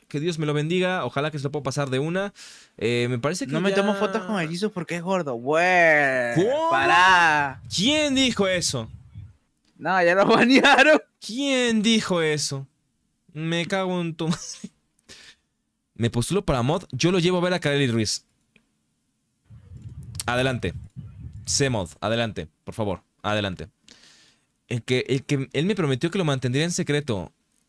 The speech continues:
Speaker 1: No, yo lo siento. Secreto para mí no es la gran cosa. Eh, no puedo decir tonterías en secreto tampoco. No, no, no, no. Eh, para mí esto es un fusilamiento para Tobichi.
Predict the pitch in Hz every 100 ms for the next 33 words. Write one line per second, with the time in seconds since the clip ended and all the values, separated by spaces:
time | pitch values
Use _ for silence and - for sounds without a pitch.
0 | _ _ _ _ _ 110 95 - 92 90
1 | 123 110 117 110 127 127 - _ - 131
2 | 151 151 151 139 123 127 127 120 117 113
3 | 107 - - 113 107 104 107 101 120 -
4 | 165 180 - - - - - 101 98 98
5 | 98 95 113 - 127 120 123 - 127 117
6 | 104 113 123 113 110 104 101 110 104 101
7 | 131 156 160 _ _ _ _ _ _ _
8 | _ _ 104 - _ _ 104 113 110 92
9 | 90 - - - 104 113 - 120 139 160
10 | 120 143 - 147 143 - 143 147 147 -
11 | - 185 180 170 147 151 165 151 123 107
12 | 120 139 - 175